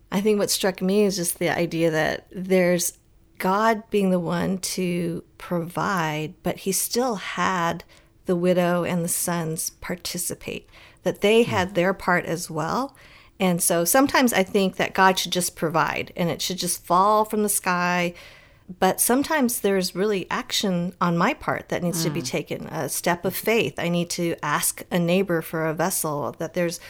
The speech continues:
Speaker 1: my part as well. And that kind of stood out to me. Bill, were you
Speaker 3: Mm.
Speaker 1: gonna add some other thoughts there?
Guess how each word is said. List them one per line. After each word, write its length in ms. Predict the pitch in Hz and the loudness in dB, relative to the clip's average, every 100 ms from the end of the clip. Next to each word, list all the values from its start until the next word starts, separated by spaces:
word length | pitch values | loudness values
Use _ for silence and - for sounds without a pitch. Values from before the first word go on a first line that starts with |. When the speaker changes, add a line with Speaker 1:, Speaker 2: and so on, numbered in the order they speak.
| - - - | -20 -14 0
Speaker 1:
my 240 | 180 208 | 4 4
part 300 | - 175 165 | 2 -2 0
as 140 | 160 | -2
well. 220 | 160 156 135 | -2 -2 -2
And 100 | 156 | -4
that 160 | 143 | -6
kind 140 | - 156 | -6 -8
of 60 | |
stood 200 | - - | -6 -6
out 180 | 131 127 | -6 -8
to 120 | - | -10
me. 220 | 143 156 - - - - - | -10 -10 -12 -18 -20 -10 2
Bill, 160 | 190 | 4
were 80 | 202 | 4
you 80 | 202 202 | 0 0
Speaker 3:
Mm. 20 | |
Speaker 1:
gonna 100 | 185 | 0
add 160 | 190 190 | -4 -4
some 160 | 196 | -4
other 160 | 185 190 | -4 -4
thoughts 360 | - 202 240 - | -4 -6 -6 -8
there? 200 | 254 | -10